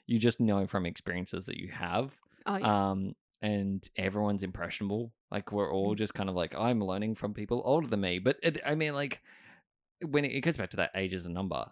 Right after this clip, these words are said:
Speaker 1: So, like, a
Speaker 2: Mm.
Speaker 1: four-year-old will look up to you and be like, "They know everything. They're, like, a god."
Speaker 2: Yeah. <laughs>
Speaker 1: And you're like, "Not really, but I can teach you, like, the fundamental skills that will make you build upon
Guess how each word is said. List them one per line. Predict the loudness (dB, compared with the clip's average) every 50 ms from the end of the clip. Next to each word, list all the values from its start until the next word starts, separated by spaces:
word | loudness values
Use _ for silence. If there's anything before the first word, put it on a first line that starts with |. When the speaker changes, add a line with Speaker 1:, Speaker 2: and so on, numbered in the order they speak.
| _ -18
Speaker 1:
So, | -4 2 4 4 6 6
like, | 4 4 2 0
a | -2
Speaker 2:
Mm. | -4
Speaker 1:
four-year-old | 0 4 6 8 8 8 8 6 6 6 6 4
will | 0 0
look | 0 -2 0 0
up | -2 -2 -2
to | -4 -4
you | -4
and | -4 -2
be | -4
like, | -4 -6 -4 -4
"They | -2 -2 -2
know | -2 -4 -6 -6
everything. | -8 -8 -10 -16 -20 -20 -20 -20 -14
They're, | -10 -10 -8
like, | -8 -10 -10 -10
a | -12 -12 -10
god." | -8 -4 -2 -2 0 0 -2 -2 -2 0
Speaker 2:
Yeah. | 0 0 0 0 -2 -4 -4 -4
<laughs> | 2 4
Speaker 1:
And | 6 6 8 6 6
you're | 4 4 4
like, | 4 2 2 0 -4 -12 -20 _ _ _ _ _ -8
"Not | -6 -2 -2 0 0 0 -2 -2
really, | -2 -2 0 2 4 4 4 4 4
but | 6 6 6
I | 6 6
can | 4 4 2
teach | 4 2 0 0 0 -4 -4
you, | -4 2
like, | 4 4 4 4 4
the | 2 0
fundamental | 2 6 6 6 8 8 8 6 6 2 0 -2 -2 -4 -4
skills | -6 -2 2 4 4 6 4 4 4 4
that | 2 2 2 0
will | -2 -2
make | 0 0 0 -2 -2 -4 -4
you | -4 -4 -2
build | 2 4 4 6 6 4 0
upon | -2 -4 -2 0 0 0 0 -2 -2 -4 -6